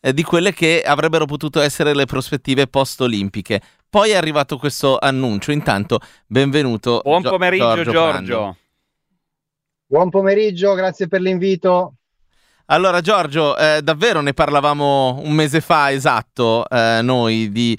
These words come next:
Speaker 1: quelle che avrebbero potuto essere le prospettive future.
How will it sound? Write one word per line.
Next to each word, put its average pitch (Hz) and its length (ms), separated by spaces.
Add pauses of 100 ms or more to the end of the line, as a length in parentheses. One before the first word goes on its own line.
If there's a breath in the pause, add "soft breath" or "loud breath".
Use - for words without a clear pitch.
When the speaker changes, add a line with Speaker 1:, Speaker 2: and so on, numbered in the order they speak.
(280 soft breath)
Speaker 1:
quelle 156 280
che 156 120
avrebbero 139 400
potuto 135 340
essere 135 460 (200 loud breath)
le 139 140
prospettive 151 640
future. 202 640